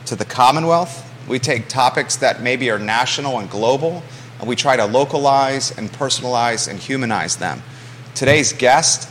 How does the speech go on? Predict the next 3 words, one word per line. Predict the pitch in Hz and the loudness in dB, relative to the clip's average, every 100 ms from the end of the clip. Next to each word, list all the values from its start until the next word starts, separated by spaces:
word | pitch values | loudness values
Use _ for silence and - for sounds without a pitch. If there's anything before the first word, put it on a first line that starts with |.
| - | -6
embodies | 113 101 120 120 139 139 135 - - - - - - | -4 0 4 4 4 0 -2 -2 -2 -6 -16 -20 -10
localize, | 117 127 127 127 120 113 113 104 - - - - - | 2 2 4 2 4 4 2 0 -4 -6 -12 -20 -8
personalize, | - 131 - 120 117 110 104 101 | -2 0 0 0 2 2 0 -4